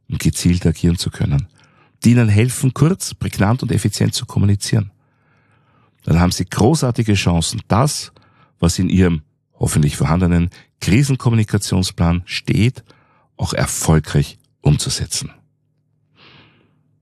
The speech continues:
Das war's soweit zum Thema Kommunikation unter Druck. Was sind Ihre Erfahrungen? Schreiben Sie mir eine E-Mail an podcast at krisenmeisterei punkt a t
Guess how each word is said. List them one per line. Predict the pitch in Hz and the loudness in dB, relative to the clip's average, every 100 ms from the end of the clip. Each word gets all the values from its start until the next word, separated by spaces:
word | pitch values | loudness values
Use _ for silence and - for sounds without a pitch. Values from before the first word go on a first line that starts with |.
| _ _ _ _ _ | _ _ _ _ _
Das | - 101 | 0 0
war's | 127 147 | 2 0
soweit | 139 117 101 87 80 | 0 2 2 0 -2
zum | - 85 80 | -2 -2 0
Thema | - 76 78 73 _ - | 0 2 2 0 _ -4
Kommunikation | 78 73 - - - | 0 0 -2 -6 -4
unter | 123 - - | -2 -2 -6
Druck. | - - - - _ _ _ _ _ _ _ | -6 -10 -12 -20 _ _ _ _ _ _ _
Was | - 110 | 0 0
sind | 165 | 2
Ihre | 190 196 | 2 2
Erfahrungen? | 123 - 87 76 73 - _ _ _ - | 2 2 -2 0 -4 -8 _ _ _ -10
Schreiben | - - 82 | -6 -2 0
Sie | 87 | 2
mir | 85 90 | 2 2
eine | 90 | 2
E-Mail | 113 127 92 | 2 2 2
an | 85 80 - - _ | 0 -2 -6 -20 _
podcast | - 165 - 123 113 - | 0 0 -2 0 0 0
at | - 85 - | -4 -4 -4
krisenmeisterei | - 110 120 117 101 95 - 87 | 0 2 2 2 2 0 0 -2
punkt | - 87 - | 0 -2 0
a | |
t | 90 92 87 | 0 0 0